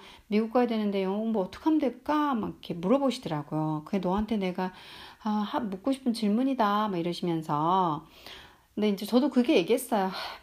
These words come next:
"뭐 별거 있나요? 많이 연습하고 많이 듣는 거죠." 그게 진짜 다예요. 제가 왜 이, 어떻게 보면은 유튜브가 더 핫해요. 유튜브가 더 핫하고, 그리고 막말로 돈 벌기 쉽잖아요.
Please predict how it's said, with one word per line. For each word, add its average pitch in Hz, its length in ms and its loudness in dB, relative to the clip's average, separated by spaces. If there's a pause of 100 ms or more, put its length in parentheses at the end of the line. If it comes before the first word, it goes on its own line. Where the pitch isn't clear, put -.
"뭐 190 160 -10
별거 196 340 -2
있나요? 196 720 0
많이 208 260 0
연습하고 185 460 -2
많이 180 260 -4
듣는 202 380 -2
거죠." 180 540 -4 (1120)
그게 330 200 2
진짜 - 240 -2
다예요. 208 520 2
제가 233 320 2
왜 185 680 0 (720)
이, 196 500 0
어떻게 269 280 4
보면은 440 420 2
유튜브가 381 440 2
더 202 80 0
핫해요. 190 720 0
유튜브가 233 400 0
더 180 120 0
핫하고, 226 720 0
그리고 208 420 2 (420)
막말로 269 440 6
돈 180 160 0
벌기 247 220 2
쉽잖아요. 175 1000 0